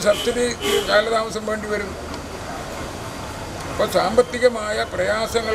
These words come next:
ഉണ്ടെങ്കിൽ പോലും ജനങ്ങളെ സംരക്ഷിക്കാനുള്ള ശക്തമായ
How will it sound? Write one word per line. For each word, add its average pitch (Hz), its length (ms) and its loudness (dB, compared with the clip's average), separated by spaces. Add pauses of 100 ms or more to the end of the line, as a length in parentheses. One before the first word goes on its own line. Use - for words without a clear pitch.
ഉണ്ടെങ്കിൽ 226 360 0 (120)
പോലും 151 280 -2 (1300)
ജനങ്ങളെ 254 540 6 (140)
സംരക്ഷിക്കാനുള്ള 190 960 -4 (880)
ശക്തമായ 180 600 2